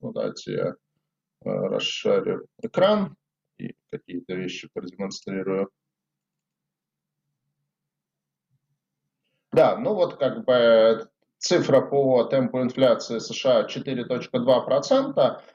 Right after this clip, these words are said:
И, ну вот на Сибанде график можно за десять лет посмотреть, а вообще, ну, как бы я встречал, э, М М I пишет, что с девяносто шестого года, то есть за двадцать пять лет это самый высокий темп,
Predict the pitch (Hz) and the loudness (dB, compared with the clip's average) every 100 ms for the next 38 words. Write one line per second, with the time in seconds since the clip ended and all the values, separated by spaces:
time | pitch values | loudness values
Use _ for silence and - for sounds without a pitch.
0 | _ _ 156 175 170 160 143 - - 143 | _ _ -2 2 4 4 2 -2 -6 -6
1 | 117 120 143 135 135 127 123 120 - - | -4 -6 -2 0 2 2 2 2 0 -4
2 | 120 113 110 107 107 110 117 254 254 - | -2 -2 -2 2 4 4 4 2 0 -4
3 | 147 127 110 - 120 113 120 110 101 104 | -4 -4 -8 -6 -4 -2 -2 0 2 2
4 | 107 104 - 151 143 117 - _ 120 117 | 2 -2 -2 2 4 2 -2 _ -8 -8
5 | - - - 98 95 95 101 110 107 - | -10 -8 0 2 4 2 2 2 2 0
6 | 104 - 113 104 101 - - - - _ | -6 2 4 4 -2 -10 -20 -20 -20 _
7 | 113 98 95 101 - 110 113 127 117 117 | 4 4 4 0 -4 0 2 2 0 -4
8 | - - - - 104 101 92 90 - 95 | -6 -10 -10 -2 0 2 0 -2 -4 -6
9 | 90 104 113 - - - - 110 104 82 | -2 0 0 0 -6 -6 0 2 2 -2
10 | 76 71 80 80 104 117 110 - 104 113 | -6 -8 -8 0 0 2 0 -2 -4 -4
11 | 110 202 202 120 110 - 131 127 113 101 | -2 -4 -2 -2 -4 -4 -2 0 -2 -4
12 | 87 92 - 123 - 95 - 107 101 104 | -8 -10 -4 -4 -4 -14 0 0 0 -4